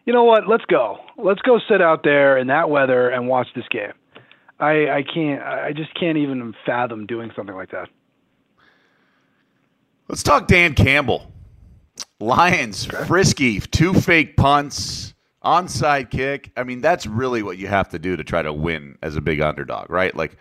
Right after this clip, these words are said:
Speaker 2: muck it up.
Speaker 1: Yeah.
Speaker 2: And,
Speaker 1: Well, they,
Speaker 2: and
Speaker 1: they,
Speaker 2: they
Speaker 1: they
Speaker 2: had their
Speaker 1: threw
Speaker 2: shot.
Speaker 1: the kitchen sink at, they threw the kitchen sink at the Rams. They had a, they, they score a touchdown right away, go for the onside kick. They get it. They get stopped on third down. They go, "Hey, what the hell? Let's just go for a fake punt." They get that.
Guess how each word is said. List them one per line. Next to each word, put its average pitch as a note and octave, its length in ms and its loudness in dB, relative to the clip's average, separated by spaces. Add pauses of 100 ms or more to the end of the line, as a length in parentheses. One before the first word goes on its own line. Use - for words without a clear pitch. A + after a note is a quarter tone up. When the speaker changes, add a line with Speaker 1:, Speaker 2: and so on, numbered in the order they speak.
(420)
Speaker 2:
muck G#2+ 320 0
it F#2 80 4
up. E2+ 100 4
Speaker 1:
Yeah. - 1120 -6
Speaker 2:
And, D#2 380 -10
Speaker 1:
Well, G#3+ 100 2
they, A#3 260 6
Speaker 2:
and E3+ 120 -4
Speaker 1:
they, A3 220 4
Speaker 2:
they E3+ 60 -6
Speaker 1:
they G#2 120 2
Speaker 2:
had - 100 4
their C3 80 2
Speaker 1:
threw D4 100 2
Speaker 2:
shot. - 200 4
Speaker 1:
the A#3+ 80 2
kitchen A3+ 220 -4 (100)
sink C#4+ 260 0
at, D#3 400 -2
they A3 200 0
threw C4 140 -2
the G3+ 80 2
kitchen G#3+ 400 -2
sink A#3+ 160 -2
at B3 80 -6
the E3+ 80 -2
Rams. A2 440 -4
They G3+ 140 4
had G3+ 240 6
a, F3+ 200 4
they, E3+ 220 -2
they F#3 200 0
score F#3+ 240 0
a - 20 -2
touchdown A3 640 0
right F3 200 2
away, F3+ 420 0 (580)
go F#3+ 220 4
for B3 60 -4
the G#3+ 80 2
onside F#3+ 420 2
kick. F#3 240 0
They D3+ 100 2
get G3 280 4
it. G3 100 0
They F3 100 2
get D3 120 -4
stopped G3+ 320 0
on F3+ 140 -2
third F#3+ 200 0
down. G3+ 220 0
They G3+ 80 -2
go, G3 140 2
"Hey, A3+ 120 0
what G#3 160 0
the G3+ 80 -2
hell? F#3+ 160 2
Let's F#3 140 -4
just F#3 160 -8
go F3 160 0
for F3+ 100 0
a D#3+ 60 0
fake F#3 300 -2
punt." G3+ 200 -2
They G3 80 0
get G3+ 180 -2
that. A3 280 0